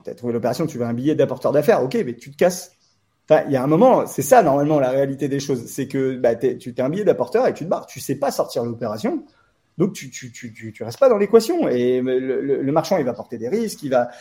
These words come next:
il va amener un savoir-faire, il va amener de l'expérience, il va amener un réseau bancaire, un réseau, euh, de commercialisation. Et ça, c'est beaucoup plus important que trouver une affaire, en fait. Les, les gens, au départ, en tant que marchand, ils disent : « Ah, faut que je trouve des affaires. » Et c'est leur, euh, leur, euh,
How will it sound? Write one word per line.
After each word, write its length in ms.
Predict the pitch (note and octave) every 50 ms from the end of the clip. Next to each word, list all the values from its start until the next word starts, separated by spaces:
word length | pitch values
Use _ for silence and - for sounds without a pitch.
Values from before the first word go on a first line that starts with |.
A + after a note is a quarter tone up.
| - -
il 100 | C#3+ C3
va 120 | C3 B2+
amener 160 | B2+ B2+ B2+
un 100 | B2 A#2+
savoir-faire, 520 | A#2+ - D#3+ C#3+ D#3 D#3 D#3 - D#3+ D3+ E3
il 60 | C3+
va 80 | A#2+ A#2+
amener 220 | B2 B2+ B2+ C3
de 60 | B2+
l'expérience, 580 | C#3+ C3+ - - G3+ G#3+ A#3 A3+ F#3+ - - C#3
il 40 | B2
va 120 | B2 A#2+
amener 160 | B2 B2+ C3
un 140 | B2+ B2 A#2+
réseau 420 | A#2 C#3 F3+ F#3 G3 A#3+ A#3+ G#3+
bancaire, 500 | D#3+ C#3 D3 F3+ F#3+ F#3+ G#3+ G#3+ G#3+ G3
un 100 | D3 B2
réseau, 360 | A#2 B2+ B2 A#2+ C#3 C#3+ C#3 B2+
euh, 40 | - - - - - -
de 60 | C3
commercialisation. 720 | A#2 - - D#3+ D3+ C3 - - C3+ C#3 C#3 E3 - - C4
Et 260 | G#3 F#3 - - C3
ça, 220 | - - - A#3 G#3
c'est 180 | - C#3+ A#2
beaucoup 220 | C#3+ A#3+ G#3 - F#3
plus 160 | F3 D3+ D#3
important 260 | C#3+ D#3 D#3+ A#3+ A#3
que 60 | F#3 -
trouver 140 | - C3+
une 40 | C3+
affaire, 200 | D#3 - A3 E3+
en 20 | C3+
fait. 140 | B2+ A#2 - _ _ _ _ _ _ -
Les, 120 | D3 D#3
les 200 | E3 D#3+ D#3+ D3
gens, 160 | D3+ F3+ B3 B3+
au 40 |
départ, 260 | G3+ E3 E3 A#3 A#3 A3
en 60 | F#3
tant 120 | D3 D3
que 60 | C#3
marchand, 220 | D3 D#3+ D3+ - B3+
ils 60 | -
disent : « 120 | D3 - -
Ah, 80 | F#3 E3+
faut 100 | - D#3+
que 60 | -
je 40 | -
trouve 120 | - D#3+
des 140 | D#3+ E3 D3+
affaires. » 240 | E3 E3 B3 - - -
Et 20 |
c'est 160 | - - D3+
leur, 220 | C#3 C#3 B2+ B2+ C3
euh, 240 | C3 B2+ B2+ B2+ _ _ _ _ _ _ _ _ - -
leur, 280 | C3 C3+ C3 A#2 B2
euh, 200 | B2 A#2+ A#2+ A#2+